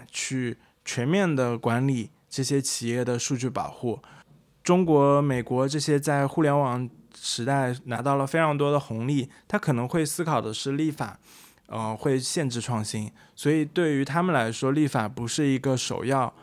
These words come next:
而重要的东西。那这方面立法就会相对迟缓，导致呢，后面很多国家立法的时候就会去学习欧盟的一些规定。嗯，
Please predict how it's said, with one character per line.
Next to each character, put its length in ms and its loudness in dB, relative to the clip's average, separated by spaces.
而 120 -4
重 200 0
要 140 2
的 80 -4
东 240 -6
西。 240 -10
那 140 0
这 160 0
方 180 0
面 180 0
立 120 2
法 180 -6
就 180 -6
会 120 -2
相 200 -2
对 160 2
迟 300 -4
缓， 260 -4
导 140 2
致 160 0
呢， 180 4
后 220 0
面 300 0
很 180 -2
多 120 0
国 100 4
家 180 2
立 160 4
法 200 0
的 80 -4
时 160 -2
候 180 0
就 220 2
会 280 2
去 380 -2
学 260 2
习 160 0
欧 160 2
盟 180 -2
的 80 -4
一 40 -4
些 180 -2
规 180 -4
定。 220 -10
嗯， 380 -2